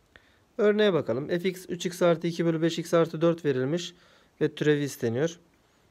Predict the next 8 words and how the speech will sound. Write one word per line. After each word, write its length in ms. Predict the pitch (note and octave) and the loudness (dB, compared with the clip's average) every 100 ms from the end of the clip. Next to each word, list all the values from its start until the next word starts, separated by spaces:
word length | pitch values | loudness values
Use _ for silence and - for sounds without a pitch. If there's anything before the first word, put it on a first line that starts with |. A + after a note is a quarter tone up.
| _ _ _ _ _ _ _ _ - _ _ _ _ _ _ _ - | _ _ _ _ _ _ _ _ -20 _ _ _ _ _ _ _ -4
F'in 360 | D#3+ F3 F3 | -2 0 -2
türevinde 500 | F3 D#3+ D3 D3 D3 | 0 2 2 0 -2
x 360 | D3 - - - _ _ _ _ | -4 -6 -18 -20 _ _ _ _
eşittir. 680 | C#3+ - D3 - C#3+ C#3 - _ _ _ _ _ _ _ _ - - - _ _ _ _ _ _ _ _ | -4 -2 -4 -2 -2 -2 -10 _ _ _ _ _ _ _ _ -20 -18 -20 _ _ _ _ _ _ _ _
Birincinin 580 | D3+ E3 E3+ E3 E3+ E3+ | 0 4 4 2 0 0
türevi, 380 | D#3 C#3+ C#3 E3 _ _ _ | 0 0 0 -4 _ _ _
yani 260 | D3+ D#3 D3 | 4 4 4
önce 340 | D3+ D3+ D#3 | 2 2 0